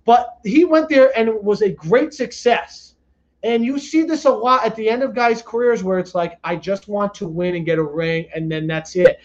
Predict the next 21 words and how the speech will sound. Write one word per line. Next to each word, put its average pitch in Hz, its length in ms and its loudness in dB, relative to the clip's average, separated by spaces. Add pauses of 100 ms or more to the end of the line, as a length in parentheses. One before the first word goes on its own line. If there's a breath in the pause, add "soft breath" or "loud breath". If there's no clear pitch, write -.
(140 soft breath)
And 196 160 2
they're 214 120 8
willing 233 320 2
to 214 60 -6
take 214 220 0
the 214 80 -4
league 196 240 -4
minimum 190 460 -2
just 190 380 -2
to 196 60 -10
go 180 320 2
on 170 180 -2
a 160 40 -4
winning 165 340 -6
team 175 280 -8
because 151 420 -8 (500 soft breath)
they've 214 200 4
got 320 220 6
everything 247 400 4
they've 208 160 6
needed. 160 280 -2